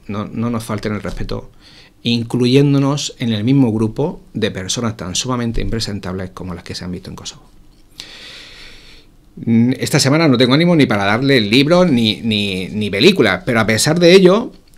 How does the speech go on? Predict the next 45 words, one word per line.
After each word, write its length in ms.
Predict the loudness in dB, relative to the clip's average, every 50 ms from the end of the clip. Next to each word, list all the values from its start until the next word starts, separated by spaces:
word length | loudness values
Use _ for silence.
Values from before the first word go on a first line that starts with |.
| -6 -2
hay 160 | 2 4 4 6
un 100 | 6 6
libro 300 | 4 4 4 4 4 4
muy 200 | 4 2 2 4
chulo 220 | 6 6 6 6
que 80 | 4 2
habla 140 | 4 4
de 100 | 4 4
residencia, 600 | 2 2 0 0 0 -2 -2 -4 -8 -10 -10 -10 -12 -16 -20 -20 -20 -20 -20 -20 -20 -20 -20 -20 -14 -8
que 160 | -4 -4 -4 -2
creo 240 | 0 2 2 2
que 100 | 4 2
merece 300 | 2 2 2 0 0 0
la 100 | 0 0
pena, 240 | 2 0 0 -2 -4
porque 220 | -6 -8 -6 -6 -6
es 100 | -4 -4
un 100 | -4 -2
libro 360 | -2 0 0 0 0 0 -2
que 520 | -2 -2 -2 -2 -2 -4 -6 -6 -8 -10 -14 -16 -6 -2 2
va 60 | 2
a 40 | 4
venir 440 | 4 2 2 0 -2 -2 -2 -4
bien 340 | -2 0 0 0 0 -4 -10 -14
para 260 | -12 -10 -8 -8 -6 -6
ver 280 | -6 -6 -6 -6 -6 -8
esto 240 | -10 -8 -8 -6
de 80 | -6 -6
otra 180 | -6 -8 -10 -8
manera, 320 | -4 -4 -4 -2 -2 -2
y 80 | -2 0
es 160 | 0 0 -2
El, 200 | -4 -4 -4 -8 -12 -10
el 160 | -6 -4 -2
abuelo 300 | 2 4 4 6 4 4
que 80 | 2 0
saltó 260 | -2 -2 -4 -4 -4
por 100 | -2 -2
la 100 | -2 -2
ventana. 360 | -4 -4 -6 -8 -10 -10 -12 -20 -20 -20 _ _ _ _ _ _ _ _ _ _ -20 -16 -12
Es 180 | -8 -6 -4
un 160 | -2 -2 -2
libro 520 | -2 -2 0 0 0 0 0 0 -2 -2 -2
muy 220 | -2 -2 -2 0
bonito, 460 | 0 0 0 0 -2 -4 -6 -6 -10